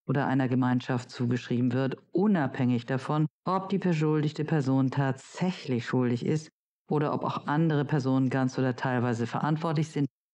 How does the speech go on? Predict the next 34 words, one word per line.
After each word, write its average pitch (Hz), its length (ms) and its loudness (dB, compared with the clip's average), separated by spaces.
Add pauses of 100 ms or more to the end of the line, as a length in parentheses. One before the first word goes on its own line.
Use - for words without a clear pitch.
Das - 280 -2
heißt, 156 420 0
für 143 120 -2
diesen 127 260 0
primitiven 170 680 0
psychologischen 143 680 0
Handel 123 380 2 (200)
wird 135 380 0
das 175 140 -4
Prinzip 156 400 -4
der 135 120 0
goldenen 139 440 0
Regel, 143 280 0
das 143 140 -2
Prinzip 139 360 -4
der 131 120 0
Wechselseitigkeit, 131 880 -2 (200)
behandle 143 400 0
andere 131 260 0
so, 127 240 0
wie 131 60 0
du 123 100 2
selbst 127 340 -2
behandelt 123 380 0
werden 123 260 2
möchtest, 123 520 -2
aufgegeben. 156 600 0
Es 139 160 -4
wird 120 100 -2
das 117 100 -6
Prinzip 135 400 -2
der 135 100 0
Menschenrechte 131 680 0
aufgegeben. 127 540 -2